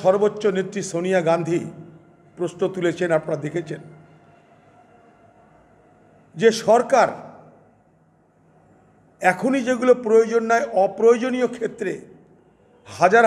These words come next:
হাজার কোটি টাকা খরচ করছে, সেন্ট্রাল ভিস্টার জন্য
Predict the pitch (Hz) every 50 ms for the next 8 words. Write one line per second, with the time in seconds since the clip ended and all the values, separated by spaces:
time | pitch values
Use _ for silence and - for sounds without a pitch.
0 | 185 190 226 233 226 196 226 233 220 233 220 214 220 185 196 214 208 214 - -
1 | 208 196 208 - 156 - - - - - _ _ _ _ _ _ _ _ _ _
2 | _ _ _ _ _ _ _ _ _ _ _ _ _ _ _ _ _ _ _ -
3 | - - 208 214 214 214 214 240 233 208 160 170 214 - - - 226 214 - 233
4 | 226